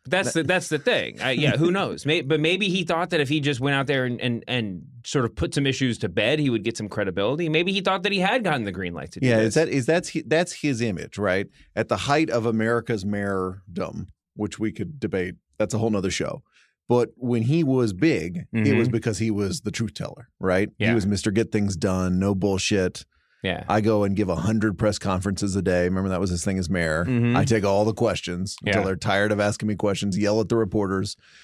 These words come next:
Speaker 2: yell at the guy who likes <laughs> ferrets on the radio or whatever the heck that was,
Speaker 1: John
Speaker 2: right?
Speaker 1: Oliver covered that last night. <laughs> Yeah, it was fantastic stuff.
Speaker 2: The, um, but I guess what's funny also strikes me about this is, so he gives the, the interview on Fox, which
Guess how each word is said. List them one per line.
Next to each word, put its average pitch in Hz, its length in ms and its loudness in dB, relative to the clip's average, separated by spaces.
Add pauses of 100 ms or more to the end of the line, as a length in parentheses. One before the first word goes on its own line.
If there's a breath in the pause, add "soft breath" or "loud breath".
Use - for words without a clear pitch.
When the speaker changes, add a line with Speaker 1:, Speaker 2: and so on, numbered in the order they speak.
(200 loud breath)
Speaker 2:
yell 120 280 4
at 120 100 0
the 120 60 2
guy 113 300 4
who 113 120 2
likes 110 260 0
<laughs> - 80 -6
ferrets 110 320 2
on 104 100 0
the 95 60 -2
radio 101 360 2
or 98 120 0
whatever 98 240 0
the 98 80 0
heck 98 160 -2
that 95 160 2
was, 85 240 -2
Speaker 1:
John 107 120 4
Speaker 2:
right? 101 120 6
Speaker 1:
Oliver 110 240 2
covered 117 320 2
that 113 160 2
last 107 240 0
night. 127 200 0
<laughs> - 40 -8
Yeah, 190 60 0 (160)
it 139 40 2
was 120 120 0
fantastic 120 520 0
stuff. 101 300 -4
Speaker 2:
The, 135 360 2
um, 101 540 2 (580)
but 143 320 0 (100)
I 143 80 2
guess 196 340 -2
what's - 180 -2
funny 156 280 0
also 123 340 0
strikes 110 280 -2
me 110 60 0
about 92 220 0
this 95 160 -2
is, 98 180 -2 (220 loud breath)
so 139 140 0
he 139 80 4
gives 202 300 2
the, 151 240 2
the 147 120 0
interview 131 280 2
on 110 100 0
Fox, 90 360 0
which - 240 -4